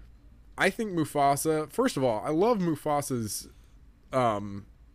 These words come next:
his personality, and I love the relationship he has with his son, and just what a great leader he is, and all that jazz. And I would go as far as to say that I think Mufasa is one of movie, like, one of film's great dads.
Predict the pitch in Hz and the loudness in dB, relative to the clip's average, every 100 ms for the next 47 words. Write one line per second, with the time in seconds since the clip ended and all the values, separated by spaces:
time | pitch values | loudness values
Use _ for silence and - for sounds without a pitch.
0 | - - - 147 139 - 127 123 107 104 | -20 -20 -8 -4 -2 -2 -2 -4 -4 -4
1 | 104 110 110 110 120 110 113 110 110 120 | -4 -6 -4 -4 -4 -4 -6 -4 -6 -6
2 | 110 107 113 98 98 107 95 98 - 147 | -8 -6 -6 -4 -6 -8 -8 -6 0 2
3 | 143 135 127 - - - - - - - | 4 2 -2 -12 -20 -20 -20 -20 -12 -8
4 | 98 92 92 95 113 - 113 113 101 107 | -6 -6 -8 -6 -6 -4 -2 -4 -2 -4
5 | 95 123 139 135 131 117 120 113 107 107 | -2 2 4 6 6 4 2 2 2 0
6 | 101 101 107 104 101 95 98 104 95 95 | -4 -6 -4 -2 -2 -4 -4 -4 -4 -4
7 | 92 - 113 117 117 117 117 - 180 269 | -6 -8 0 2 2 0 -8 0 0 2
8 | 196 208 165 - 185 139 117 147 143 143 | 2 2 2 0 -2 -2 -4 -2 -2 -2
9 | 127 131 143 - 143 113 117 117 117 - | -4 -2 -2 -2 -6 -6 -6 -2 -4 -2
10 | 117 107 101 113 110 104 - - - - | -4 -4 -8 -8 -6 -8 -12 -20 -20 -20
11 | - - - - 120 131 127 127 131 131 | -20 -20 -20 -8 -2 0 -2 -4 -4 -4
12 | 117 117 127 143 127 104 - - - - | -4 -8 -4 -2 -2 -6 -16 -20 -20 -6
13 | 156 143 127 107 - - - - 110 139 | -2 0 -2 -6 -12 -18 -20 -18 -2 0
14 | 147 110 98 104 90 90 92 - | 0 -4 -8 -6 -8 -10 -12 -12